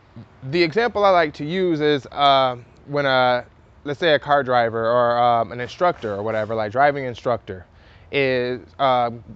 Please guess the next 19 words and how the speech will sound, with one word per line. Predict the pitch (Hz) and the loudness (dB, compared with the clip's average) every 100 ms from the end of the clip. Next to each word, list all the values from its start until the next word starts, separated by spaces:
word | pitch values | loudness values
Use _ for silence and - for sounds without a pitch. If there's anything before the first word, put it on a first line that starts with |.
| - | -8
giving | 143 175 | -4 -2
instruction | 185 214 196 196 | -4 -6 -6 -6
to | 214 | -4
a | 185 | -6
student. | - 254 180 117 | -6 -2 0 0
And | 131 | -4
you | |
know | 151 139 | -2 2
how | 143 143 139 | 4 4 2
in | 143 | -2
the | 139 | -6
cars | - 147 147 | -2 0 2
they | 139 131 | 0 0
have, | 131 127 | -2 0
like, | 135 127 127 | 0 -2 -6
you | 139 | -8
know, | 113 | -8
two, | - 151 139 - _ 131 | -6 -6 -6 -10 _ -4
um, | 120 113 110 107 | -2 -2 -2 -6